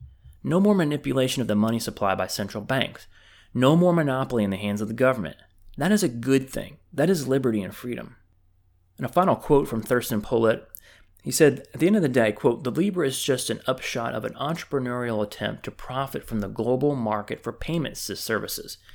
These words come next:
If Facebook and others wanted to offer the world a better actual good money, the choice is obvious.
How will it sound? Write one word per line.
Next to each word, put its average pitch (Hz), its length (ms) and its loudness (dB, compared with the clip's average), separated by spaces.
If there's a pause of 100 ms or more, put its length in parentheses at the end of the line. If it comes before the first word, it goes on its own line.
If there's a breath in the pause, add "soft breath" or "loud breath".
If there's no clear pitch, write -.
(320 loud breath)
If - 180 -6
Facebook 190 400 0
and 185 80 2
others 120 380 2 (320 loud breath)
wanted 127 260 2
to 123 100 -2
offer 131 300 0
the 131 80 2
world 107 240 4
a 104 60 2
better 120 600 -2
actual 113 720 -4
good 101 200 -2
money, 92 480 -6 (400 soft breath)
the 123 80 -2
choice 135 280 2
is 131 120 0
obvious. - 540 -4